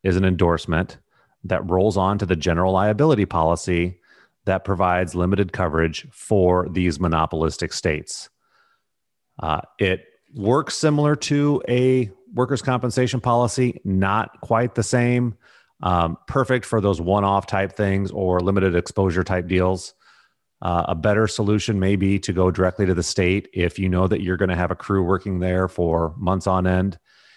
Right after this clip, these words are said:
and just purchase coverage directly from North Dakota, uh, to make sure that in the event that your employees get injured, your company and they are protected.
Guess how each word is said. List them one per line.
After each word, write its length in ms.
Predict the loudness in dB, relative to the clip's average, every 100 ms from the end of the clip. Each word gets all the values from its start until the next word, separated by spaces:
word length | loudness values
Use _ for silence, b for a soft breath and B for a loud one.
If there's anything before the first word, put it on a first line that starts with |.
| b b -4
and 320 | -2 0 0
just 200 | -2 -4
purchase 420 | -4 -2 -2 -4
coverage 440 | -2 -2 0 -2 -2
directly 440 | -2 -2 -2 -4
from 240 | -2 -2
North 200 | 0 -2
Dakota, 500 | -2 -2 0 0 -2 -6 _ _ _ _ _ _ _ -12
uh, 260 | -6 -6 -8 -4
to 100 | 0
make 220 | 0 -2
sure 300 | 0 2 2
that 340 | 2 2 -2 _
in 220 | -4 0
the 100 | 2
event 300 | 2 2 0
that 100 | -4
your 140 | -4 -4
employees 360 | 0 0 0
get 160 | -2 -2
injured, 500 | 0 2 2 0 -6
your 300 | -4 0 0
company 640 | 0 -2 -2 -2 -2 -4 -8 -2
and 280 | 0 0 2
they 200 | 2 2
are 240 | 2 0
protected. 680 | 0 -4 -2 -4 -4 -8